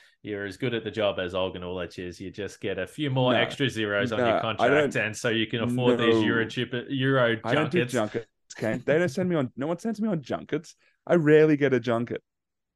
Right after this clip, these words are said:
Speaker 1: <laughs>
Speaker 2: Don't you dare! I've, I've done the U S a lot, just like you have. I've also done a lot of Europe.
Speaker 1: Uh, you're a
Speaker 2: 'Cause
Speaker 1: very
Speaker 2: I'm like,
Speaker 1: lucky
Speaker 2: 'cause
Speaker 1: man,
Speaker 2: I'm an
Speaker 1: Olgs.
Speaker 2: adult. I'm an
Speaker 1: You,
Speaker 2: adult.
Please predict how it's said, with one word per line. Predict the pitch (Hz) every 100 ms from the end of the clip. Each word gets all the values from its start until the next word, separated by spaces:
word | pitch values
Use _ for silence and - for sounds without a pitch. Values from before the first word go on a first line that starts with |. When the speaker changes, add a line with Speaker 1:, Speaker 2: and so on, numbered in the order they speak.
| _ _
Speaker 1:
<laughs> | 135 - _ _ _ _ _
Speaker 2:
Don't | - 196
you | 208
dare! | 196 131 139 - -
I've, | 113 113
I've | 107 104
done | 104 113
the | 123
U | 127 123
S | 120
a | 127
lot, | 127 -
just | 117
like | 123 123
you | 139 143
have. | 78 - -
I've |
also | 131 139 151 139
done | 139 147 131
a |
lot | 147 147
of | 147
Europe. | 170 139 - _ _ _ _ _ -
Speaker 1:
Uh, | 80 87
you're | 92 95
a | -
Speaker 2:
'Cause | 123
Speaker 1:
very | 127
Speaker 2:
I'm | 147
like, | 151
Speaker 1:
lucky | 165
Speaker 2:
'cause | 139
Speaker 1:
man, | 120 107
Speaker 2:
I'm | 127
an |
Speaker 1:
Olgs. | 165
Speaker 2:
adult. | 117 - - -
I'm | 120
an | -
Speaker 1:
You, |
Speaker 2:
adult. | 139 113 92 -